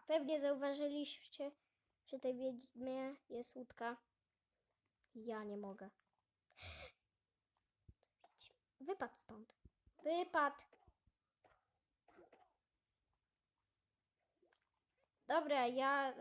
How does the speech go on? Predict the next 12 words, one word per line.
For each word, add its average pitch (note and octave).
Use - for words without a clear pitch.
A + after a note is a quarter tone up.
powiem B3+
wam, A#3+
że A#3+
ja A3
nie A3
umiem G#3+
sterować, G#3+
niech A3
ona G#3+
se A3
tam A3
siedzi. B3